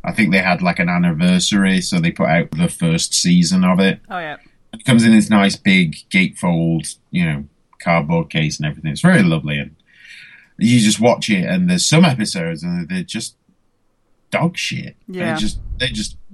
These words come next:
Speaker 1: dire, and then you get the Richard Pryor episode, which is genuinely funny.
Speaker 2: Yeah.
Speaker 1: And then you get another couple of episodes which are just a bit lame.
Speaker 2: Yeah.
Speaker 1: And I think it's a-, any kind of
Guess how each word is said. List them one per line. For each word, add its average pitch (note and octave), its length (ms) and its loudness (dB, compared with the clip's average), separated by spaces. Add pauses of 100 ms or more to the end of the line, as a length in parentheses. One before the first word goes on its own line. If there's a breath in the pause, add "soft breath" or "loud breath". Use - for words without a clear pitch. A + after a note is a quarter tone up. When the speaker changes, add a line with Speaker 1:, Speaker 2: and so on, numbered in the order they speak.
(160)
Speaker 1:
dire, G2 580 0
and F#2 160 -4
then F#2+ 260 2
you F2+ 140 -4
get - 220 -2
the F2+ 100 -4
Richard E2 360 -8
Pryor G2 280 0
episode, D#2 560 -8
which E2 200 -6
is E2+ 60 -8
genuinely D#2+ 680 -2
funny. - 300 -6 (140)
Speaker 2:
Yeah. - 360 -18
Speaker 1:
And A#2 140 2
then G#2+ 160 6
you G2 140 2
get G2 160 0
another F#2 260 0
couple F#2 240 -6
of F2+ 60 2
episodes E2+ 460 -4
which F2+ 200 -8
are E2 60 -4
just E2 320 -8
a - 80 -6
bit D#2+ 460 -6 (100)
lame. D2 540 -6 (100)
Speaker 2:
Yeah. D3+ 400 -12 (500)
Speaker 1:
And E2 640 0 (240)
I G2+ 120 -2
think B2+ 220 -2
it's - 360 -6 (1400)
a-, A#2+ 180 2
any D3 320 2
kind B2 420 0
of G2+ 340 -2